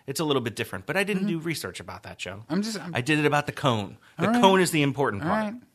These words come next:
Speaker 1: And although he is credited with the invention of the cone, a similar creation was, was, happened independently.
Speaker 2: Oh.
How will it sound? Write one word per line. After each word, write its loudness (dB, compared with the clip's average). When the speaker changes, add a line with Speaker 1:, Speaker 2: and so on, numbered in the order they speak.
Speaker 1:
And 6
although 8
he 2
is 2
credited 0
with 0
the -2
invention 2
of -2
the -10
cone, -6
a -6
similar 4
creation -4
was, -2
was, 0
happened 0
independently. -2
Speaker 2:
Oh. -4